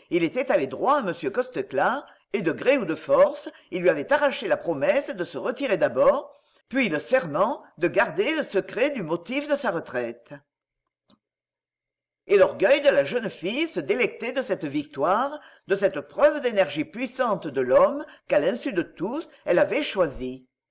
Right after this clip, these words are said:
Elle se plaisait à se représenter Marius de Trégard et monsieur Costeclin en présence, l'un impérieux et hautain, autant qu'elle l'avait vu tremblante et émue, l'autre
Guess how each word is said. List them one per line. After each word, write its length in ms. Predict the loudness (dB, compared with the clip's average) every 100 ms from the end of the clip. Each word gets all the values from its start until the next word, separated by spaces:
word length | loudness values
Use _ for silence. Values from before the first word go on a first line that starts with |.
| _ _ _ -2
Elle 180 | -2 -2
se 120 | -6
plaisait 580 | -6 -4 -2 -2 0 0
à 80 |
se 80 | -2
représenter 720 | -2 -2 -2 0 0 -2 -2
Marius 320 | -2 -2 -4
de 80 | -4
Trégard 600 | -4 -4 -2 0 0 -2 -8 -14
et 80 | -8
monsieur 280 | -6 -6 -2
Costeclin 600 | 0 0 -2 0 2 2
en 100 | 0
présence, 680 | -4 -4 -2 -2 -2 -4 -10 -12 _ _ -6
l'un 260 | 0 0
impérieux 640 | -2 -2 -2 -2 -2 -2 0
et 60 |
hautain, 520 | -2 -2 0 2 2 -4 _ _ _
autant 400 | -8 0 2 2
qu'elle 240 | 4 4 4
l'avait 240 | 2 0
vu 260 | -6 -8 -8
tremblante 580 | -4 -4 0 0 0 -2
et 140 | -4
émue, 520 | -2 -4 -6 -6 -12 _
l'autre 540 | 2 6 6 4 -6